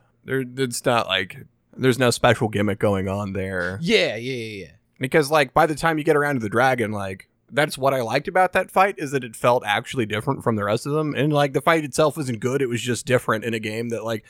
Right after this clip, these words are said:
Speaker 1: when you just spent fourteen hours doing the same thing for fourteen hours, oh my god, variety.
Speaker 2: Yeah, so that's the, each of the bosses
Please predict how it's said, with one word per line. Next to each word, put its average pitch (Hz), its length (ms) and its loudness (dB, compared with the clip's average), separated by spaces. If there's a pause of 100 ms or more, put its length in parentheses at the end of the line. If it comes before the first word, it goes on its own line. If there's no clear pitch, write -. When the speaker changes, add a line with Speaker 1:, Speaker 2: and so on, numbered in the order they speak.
(260)
Speaker 1:
when 156 160 2
you 220 100 -4
just 214 200 -2
spent 262 320 6
fourteen 185 400 0
hours 175 280 0
doing 143 260 -2
the 127 100 -2
same 151 360 -2
thing 151 320 -2
for 147 160 -2
fourteen 135 480 0
hours, 117 440 -4
oh 262 160 8
my 127 180 2
god, 254 380 4
variety. 139 800 2 (500)
Speaker 2:
Yeah, 151 300 2
so 127 480 2
that's 160 280 0
the, 120 320 -4 (260)
each 233 200 -2
of 220 80 0
the 180 80 2
bosses 123 880 -2